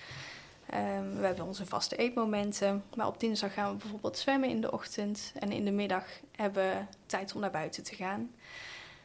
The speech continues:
Ehm, en op de andere dagen maken we gebruik van de andere ruimtes. Ehm, en wat we ook heel erg belangrijk vinden is dat we,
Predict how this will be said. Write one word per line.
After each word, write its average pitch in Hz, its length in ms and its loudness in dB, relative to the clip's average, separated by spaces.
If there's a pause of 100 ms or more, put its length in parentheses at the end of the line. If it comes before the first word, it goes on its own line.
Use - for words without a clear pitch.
(160)
Ehm, 208 420 -4 (880)
en 202 140 4
op 202 80 2
de 214 60 2
andere 208 240 2
dagen 196 300 2
maken 208 240 2
we 196 60 0
gebruik 208 380 2
van 240 120 0
de 240 60 4
andere 247 380 6
ruimtes. 202 720 2 (720)
Ehm, 196 340 0 (420)
en 202 180 2
wat 202 180 4
we - 120 6
ook 233 140 2
heel 226 120 4
erg 196 120 2
belangrijk 214 640 2
vinden 208 320 2
is 208 100 -2
dat 202 200 0
we, 196 180 4